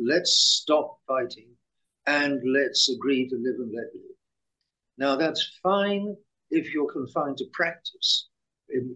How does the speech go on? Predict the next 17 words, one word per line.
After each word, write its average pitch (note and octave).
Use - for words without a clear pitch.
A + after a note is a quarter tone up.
in B2+
practice, F3+
it's B2+
common C3
sense. A2
Where A#2+
if A#2+
there's A#2
no, C#3
gonna D#3
be C#3
no C#3
practical A#2+
result A#2+
of A#2
the G2+
war, A2+